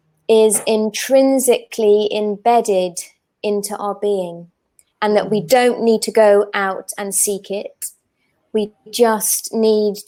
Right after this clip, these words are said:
Speaker 1: to nurture, nurture
Speaker 2: Yeah.
Speaker 1: it.
Speaker 2: And
Speaker 1: And
Speaker 2: notice.
Speaker 1: Yes.
Speaker 2: Notice.
Speaker 1: Yes, notice.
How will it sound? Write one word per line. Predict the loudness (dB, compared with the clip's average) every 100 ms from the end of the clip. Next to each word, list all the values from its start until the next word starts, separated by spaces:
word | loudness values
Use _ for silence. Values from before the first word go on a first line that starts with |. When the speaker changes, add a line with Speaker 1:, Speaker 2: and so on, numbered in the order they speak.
| -6
Speaker 1:
to | -6 -6 -4 -4 -4
nurture, | -2 -2 -4 -6 -10 -8 -10 -16 _ _ _ _ -8
nurture | -2 -2 -2 -6 -8
Speaker 2:
Yeah. | -8 -10
Speaker 1:
it. | -12 -20 _ _ -20 _
Speaker 2:
And | -4 0
Speaker 1:
And | 2 2 2
Speaker 2:
notice. | -4 -8 -12 -20 _ _ _ _ _ _ _ _ -14 -14
Speaker 1:
Yes. | -10
Speaker 2:
Notice. | -6 -6 -6 -10 -12 -12 -16 -18 _ _ _ _ _ -20
Speaker 1:
Yes, | -16 -14 -12 -12 -12 -12 -14 -10
notice. | -6 -6 -4 -6 -6 -6 -10 -10